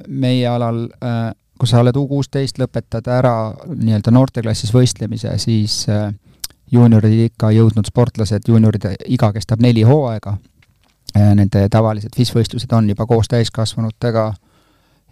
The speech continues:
ja erinevaid, noh, nagu vanuseklasse ei ole nagu rattas, et seal U üheksateist või kakskümmend üks või kakskümmend kolm või midagi sihukest, et seda ka meie alal ei ole, et küll on juunioride tiitlivõistlused eraldi ja sealt kohe on täiskasvanute tiitlivõistlused ja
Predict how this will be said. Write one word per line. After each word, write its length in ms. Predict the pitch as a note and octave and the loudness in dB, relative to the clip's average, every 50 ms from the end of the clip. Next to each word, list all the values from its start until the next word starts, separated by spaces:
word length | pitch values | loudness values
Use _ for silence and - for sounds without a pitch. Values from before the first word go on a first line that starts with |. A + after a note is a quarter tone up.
| _ | _
ja 260 | - - G2 F#2+ G2 G2 G2+ | -4 -2 0 2 2 4 4
erinevaid, 560 | G2+ G#2+ A2 G#2+ G2+ G2+ G2+ G#2 F#2+ G2 - A2+ G#2+ - | 4 4 4 4 4 2 2 0 0 -2 -4 -6 -6 -4
noh, 160 | A#2 A2 G#2+ | -4 -2 -2
nagu 120 | A2 A2 G#2+ | -2 0 0
vanuseklasse 580 | A2+ B2 B2 A2 A#2+ A2 A2 G#2+ - - G#2 | 2 2 2 0 -2 -6 -10 -10 -12 -10 -8
ei 60 | G#2+ A#2 | -6 -4
ole 120 | A2+ A2+ | -4 -4
nagu 120 | G#2 F#2+ | -4 -4
rattas, 400 | A2+ B2+ C3 - - - G#2 - - | -2 -2 -2 -4 -4 -6 -6 -6 -6
et 100 | F#2 - - | -8 -8 -8
seal 180 | - G#2+ G#2 G#2 | -6 -4 -2 0
U 60 | A2 A2+ A2+ A2+ | 2 4 4 4
üheksateist 520 | A#2 A#2+ - - - - A#2+ A2+ - - | 2 0 -2 -8 -8 -6 -6 -6 -4 -6
või 80 | A2+ - | -4 -4
kakskümmend 320 | A#2 - - A#2 A2 G#2+ A2 | -4 -2 -2 -2 0 0 -2
üks 140 | - - - | -4 -4 -4
või 80 | G#2+ A#2 | -2 -2
kakskümmend 300 | A#2+ - - A#2 A#2 - | -2 -2 -2 -4 -4 -2
kolm 300 | C3 C3+ C#3 C3 A2+ A2 | -2 -2 0 -2 -2 -4
või 160 | G#2+ A2 G#2 G#2 | -6 -8 -10 -10
midagi 260 | G#2 A2 A2+ A2+ A2 G#2+ | -10 -10 -10 -10 -8 -8
sihukest, 340 | A#2+ A2+ - A#2 - - - | -8 -6 -6 -8 -8 -8 -10
et 280 | G#2+ - _ - - - - _ - - - | -12 -14 _ -20 -20 -20 -20 _ -20 -20 -20
seda 200 | - - B2+ C3+ | -10 -6 -4 -2
ka 80 | C#3+ D3+ | -2 0
meie 160 | D#3 D#3+ D3+ C#3 | 0 0 0 2
alal 220 | B2 A#2+ A#2 A2 | 2 0 0 -2
ei 100 | A2 A2+ | 0 -2
ole, 200 | A#2+ B2+ A#2+ G#2+ | 0 0 -2 -2
et 200 | G#2 _ - A#2+ A2 | -4 _ -8 -6 -2
küll 120 | - C#3 C#3 | 0 0 0
on 80 | C#3 | 2
juunioride 440 | D3+ F3+ E3+ D3 B2+ A#2 B2 A2 B2 | 2 2 2 2 2 0 -2 -4 -6
tiitlivõistlused 720 | A#2+ A3 G#3+ D#3+ - B2 A#2 A2 G2+ - - A2 - - A2 A#2 | -6 -6 -8 -6 -2 0 0 0 0 -2 -6 -8 -6 -4 -2 -2
eraldi 380 | A#2 A2+ A2 - - - G2+ - _ _ _ - | -2 -2 -4 -6 -6 -8 -10 -10 _ _ _ -10
ja 100 | - A2+ | -8 -6
sealt 160 | G#2+ A#2 A2+ - | -6 -6 -8 -6
kohe 160 | - G#2+ G#2+ G#2+ | -2 -2 0 0
on 80 | G#2 G#2 | -2 -4
täiskasvanute 720 | G#2 G#2+ G#2+ - - - A#2 - - A2+ B2 - - A2+ | -6 -6 -8 -8 -8 -10 -10 -8 -8 -10 -10 -8 -8 -8
tiitlivõistlused 680 | A#2 A2 G#2+ - - A2+ A2+ A2+ - - - - B2 B2 | -6 -8 -8 -8 -8 -6 -6 -8 -8 -10 -12 -10 -8 -4
ja 220 | A#2 A#2+ A#2+ A#2+ | -2 -2 0 0